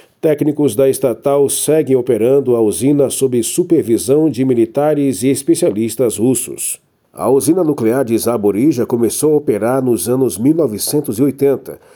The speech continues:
quando a Ucrânia ainda era parte da União Soviética.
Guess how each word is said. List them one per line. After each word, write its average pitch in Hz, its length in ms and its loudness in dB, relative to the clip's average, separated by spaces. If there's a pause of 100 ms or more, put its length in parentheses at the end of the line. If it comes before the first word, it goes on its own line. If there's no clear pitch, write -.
(240)
quando 113 320 0
a 120 40 0
Ucrânia 110 420 -2
ainda 101 320 -2
era 95 220 0
parte 113 400 -4
da 107 120 -2
União 95 360 -2
Soviética. 92 800 -6